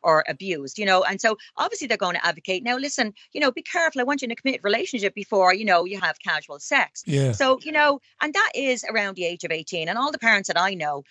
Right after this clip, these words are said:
Speaker 1: would agree that I grew up would
Speaker 2: And
Speaker 1: agree
Speaker 2: it's
Speaker 1: at least
Speaker 2: harder,
Speaker 1: eighteen.
Speaker 2: it's harder
Speaker 1: You
Speaker 2: having
Speaker 1: know?
Speaker 2: girls, 'cause you, 'cause, 'cause you have a
Speaker 1: Yeah.
Speaker 2: girl. It's more difficult. I would imagine it
Speaker 1: It
Speaker 2: is. I
Speaker 1: is
Speaker 2: don't
Speaker 1: very
Speaker 2: know.
Speaker 1: difficult.
Speaker 2: Yeah,
Speaker 1: It's
Speaker 2: I mean, if
Speaker 1: very
Speaker 2: you have a
Speaker 1: difficult.
Speaker 2: boy,
Speaker 1: Yeah.
Speaker 2: yeah, you, you don't want him out,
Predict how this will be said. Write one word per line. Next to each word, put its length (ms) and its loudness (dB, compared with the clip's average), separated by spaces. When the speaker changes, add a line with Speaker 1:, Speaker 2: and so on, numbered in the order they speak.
Speaker 1:
would 200 2
agree 540 -2
that 100 2
I 140 4
grew 180 -6
up 80 -12
would 140 -2
Speaker 2:
And 100 6
Speaker 1:
agree 120 8
Speaker 2:
it's 60 4
Speaker 1:
at 40 6
least 320 6
Speaker 2:
harder, 240 6
Speaker 1:
eighteen. 100 -2
Speaker 2:
it's 140 0
harder 280 4
Speaker 1:
You 60 4
Speaker 2:
having 220 4
Speaker 1:
know? 60 0
Speaker 2:
girls, 400 4
'cause 160 -2
you, 160 2
'cause, 260 -6
'cause 180 -8
you 120 2
have 80 0
a 20 0
Speaker 1:
Yeah. 100 2
Speaker 2:
girl. 160 2
It's 140 -4
more 200 6
difficult. 420 -2
I 80 2
would 120 4
imagine 380 4
it 100 6
Speaker 1:
It 40 8
Speaker 2:
is. 100 4
I 60 2
Speaker 1:
is 80 4
Speaker 2:
don't 100 2
Speaker 1:
very 140 4
Speaker 2:
know. 80 2
Speaker 1:
difficult. 200 -8
Speaker 2:
Yeah, 220 4
Speaker 1:
It's 40 4
Speaker 2:
I 40 0
mean, 80 6
if 40 10
Speaker 1:
very 80 8
Speaker 2:
you 80 6
have 100 4
a 40 2
Speaker 1:
difficult. 120 0
Speaker 2:
boy, 460 4
Speaker 1:
Yeah. 140 -6
Speaker 2:
yeah, 140 4
you, 160 6
you 180 2
don't 160 6
want 240 4
him 160 4
out, 200 2